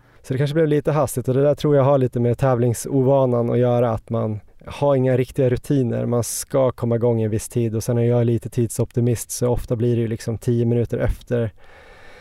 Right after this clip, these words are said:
vad jag har tänkt hela tiden och då blir det ju lite tajt sådär. Men, eh,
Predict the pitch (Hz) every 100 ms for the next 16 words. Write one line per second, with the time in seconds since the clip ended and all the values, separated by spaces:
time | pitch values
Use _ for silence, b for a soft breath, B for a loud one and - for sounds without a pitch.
0 | B B 123 113 117 - 131 120 110 107
1 | 107 107 110 107 120 117 110 131 110 104
2 | 104 98 - 123 113 - 123 113 - 113
3 | 95 - 127 135 135 135 131 131 123